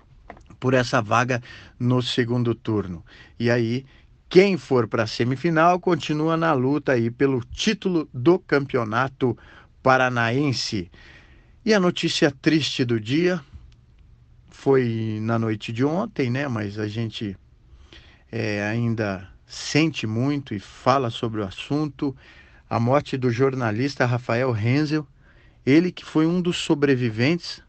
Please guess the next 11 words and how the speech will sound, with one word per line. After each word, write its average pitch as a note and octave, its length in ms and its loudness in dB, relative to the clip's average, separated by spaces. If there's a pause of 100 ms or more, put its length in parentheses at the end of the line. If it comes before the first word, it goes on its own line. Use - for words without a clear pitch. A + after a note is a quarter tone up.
(180)
da A#2+ 160 2
tragédia B2+ 1080 -2 (300)
do A#2 140 0
avião A#2+ 600 0
da A#2 140 -4
Chapecoense, A2+ 1040 -6 (920)
ele C#3 480 2
que A#2 560 -2 (300)
sobreviveu, C3+ 1500 -2
escreveu A2+ 580 -2
livros C3+ 840 0